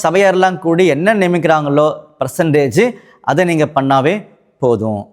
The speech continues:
அப்படின்னு பார்த்தீங்கன்னா அங்க சொல்றாரு. So அதே நேரத்துல இந்த மாதிரி ஒரு செவன்டி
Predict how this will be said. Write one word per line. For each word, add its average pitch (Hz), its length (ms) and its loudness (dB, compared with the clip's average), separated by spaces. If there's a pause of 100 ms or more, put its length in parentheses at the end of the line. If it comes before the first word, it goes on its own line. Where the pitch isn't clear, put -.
(140)
அப்படின்னு 117 280 -6
பார்த்தீங்கன்னா 107 420 -2
அங்க 127 180 -10
சொல்றாரு. 95 320 -4 (460)
So - 180 -6
அதே 151 160 0
நேரத்துல 165 320 0 (680)
இந்த 170 260 2
மாதிரி 185 240 2
ஒரு 165 120 4 (480)
செவன்டி 165 400 0